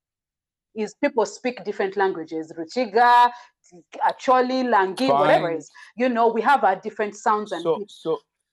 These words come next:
Speaker 1: Infuse them in, in,
Speaker 2: so
Speaker 1: in
Speaker 2: you're
Speaker 1: your
Speaker 2: saying
Speaker 1: product, you know, and, and that will go a long way.
Speaker 2: Find, find. So what you're telling our people, irrespective of whether you make furniture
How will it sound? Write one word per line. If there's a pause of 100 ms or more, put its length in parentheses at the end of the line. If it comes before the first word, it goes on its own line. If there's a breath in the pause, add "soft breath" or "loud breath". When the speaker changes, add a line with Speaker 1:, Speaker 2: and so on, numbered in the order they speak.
Speaker 1:
Infuse
them (100)
in,
in,
Speaker 2:
so
Speaker 1:
in
Speaker 2:
you're
Speaker 1:
your
Speaker 2:
saying
Speaker 1:
product, (260)
you
know,
and,
and
that
will
go
a
long
way. (120)
Speaker 2:
Find, (1500)
find. (100)
So
what
you're
telling
our
people,
irrespective
of
whether
you
make
furniture